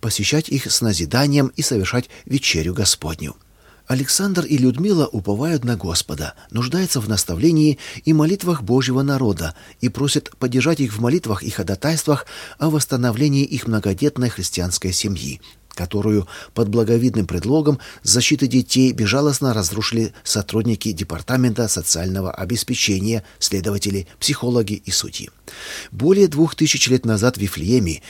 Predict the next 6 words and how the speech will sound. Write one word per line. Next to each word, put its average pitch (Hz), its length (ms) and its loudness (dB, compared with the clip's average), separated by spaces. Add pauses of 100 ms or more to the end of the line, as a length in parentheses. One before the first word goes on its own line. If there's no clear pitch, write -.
(180)
и 113 60 -4
его 139 400 6
окрестностях 143 800 0
стоял 107 340 2
вопль 107 300 0
великий. 92 560 -2